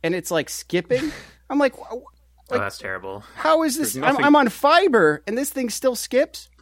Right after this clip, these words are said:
Speaker 1: But then the other day I played this, um, this other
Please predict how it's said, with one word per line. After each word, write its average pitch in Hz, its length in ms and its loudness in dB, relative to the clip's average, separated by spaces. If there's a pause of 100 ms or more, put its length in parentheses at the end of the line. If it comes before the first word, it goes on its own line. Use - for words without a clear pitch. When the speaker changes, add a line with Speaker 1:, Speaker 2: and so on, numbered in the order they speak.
(120)
Speaker 1:
But 190 120 -2
then 220 320 2
the 190 120 -2
other 190 120 -2
day 190 240 2
I 151 40 4
played 151 280 -4
this, 143 360 -4
um, 117 640 -6 (360)
this - 240 -10
other 170 480 -2